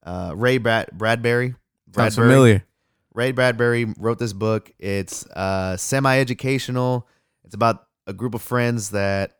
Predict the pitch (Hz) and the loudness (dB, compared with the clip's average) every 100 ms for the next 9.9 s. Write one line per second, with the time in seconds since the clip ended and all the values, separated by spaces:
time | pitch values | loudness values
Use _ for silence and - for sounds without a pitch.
0 | _ _ 101 98 120 110 113 107 98 95 | _ _ -12 -6 -4 -4 -6 -6 -6 -2
1 | 107 156 151 - 123 120 120 - 95 92 | 2 2 0 -6 -4 -4 -4 -8 -8 -4
2 | 110 127 139 120 104 98 _ _ _ _ | -2 -2 -2 -2 -2 -4 _ _ _ _
3 | _ 95 92 92 95 92 98 95 92 113 | _ -10 -8 -6 -6 -6 -6 -6 -4 -2
4 | 127 123 120 - 101 104 104 98 98 _ | 0 0 -2 -6 -18 -18 -18 -18 -20 _
5 | _ _ _ _ _ _ 104 98 _ _ | _ _ _ _ _ _ -6 -6 _ _
6 | _ - 220 131 - 113 104 98 107 92 | _ -6 0 0 0 -2 -2 -2 -4 -4
7 | 90 101 117 - _ _ _ _ _ 117 | -4 -2 -2 -4 _ _ _ _ _ -6
8 | 113 127 104 113 - 113 101 95 95 - | -4 -4 -2 -4 -4 -2 -2 -2 -6 -6
9 | 90 _ _ _ 92 104 101 107 | -10 _ _ _ -10 -6 -4 -4